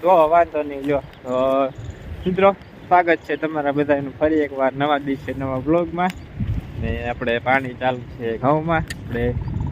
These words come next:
ગઈકાલનું ચાલુ છે, જો કે અડધા કાલ પી ગયા હતા ને અડધા બાકી હતા.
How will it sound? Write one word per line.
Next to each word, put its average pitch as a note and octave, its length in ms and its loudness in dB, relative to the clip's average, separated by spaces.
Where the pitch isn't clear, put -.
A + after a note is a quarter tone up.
ગઈકાલનું D#3 640 4
ચાલુ E3 260 4
છે, F3 220 0
જો D3+ 140 0
કે F#3 180 -2
અડધા C#3+ 520 0
કાલ C#3 460 4
પી G3 160 -4
ગયા F#3+ 200 2
હતા D3+ 220 2
ને A2+ 320 -10
અડધા A#2+ 280 -4
બાકી C3 460 0
હતા. D3+ 240 -2